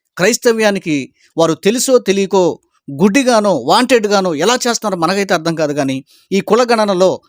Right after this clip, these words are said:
క్రైస్తవులను ప్రత్యేకంగా గుర్తించేటట్లుగా మీరు మరలా సరి అయిన పద్ధతిలో మీరు లెక్కలు కడితే బాగుంటది. అలాగ చేయాలని మేము డిమాండ్ చేస్తున్నాం క్రిస్టియన్ రైట్స్ నుంచి.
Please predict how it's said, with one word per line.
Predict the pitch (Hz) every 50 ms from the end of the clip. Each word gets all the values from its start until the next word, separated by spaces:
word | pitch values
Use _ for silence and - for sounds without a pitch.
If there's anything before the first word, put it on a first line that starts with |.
| _ _ _ -
క్రైస్తవులను | - 175 214 233 - - 240 233 226
ప్రత్యేకంగా | 220 - 170 160 - 220 208 - 202 196 196
గుర్తించేటట్లుగా | 180 151 165 151 - 202 190 - 202 190 170 180 165 147 165 165 156 170 165 165 147 117 98 _ _ _ _ _ _ _ _ _ _ _ _ _ _ _ _ _ _ -
మీరు | 170 196 - - 254
మరలా | 208 196 202 214 226 240 214 175 120 - _ _ _ _ _
సరి | - - - 185 190 240
అయిన | 247 247 240
పద్ధతిలో | 208 202 185 175 202 185 - 190 190 180
మీరు | 180 175 160
లెక్కలు | 151 151 156 - 196 208
కడితే | - 196 175 170 185 185
బాగుంటది. | 160 143 151 151 160 165 160 160 160 147 160 165 151 127 95 - _ _ _ _ _ _ _ _ -
అలాగ | 151 185 220 220 226
చేయాలని | - - - 254 269 277 269 254 240 226
మేము | 226 214 202 175
డిమాండ్ | 156 151 165 160 156 139 156
చేస్తున్నాం | 143 139 - - 139
క్రిస్టియన్ | - - 135 - - 151 139 131
రైట్స్ | 127 117 - - 127
నుంచి. | 117 107 - - 64 -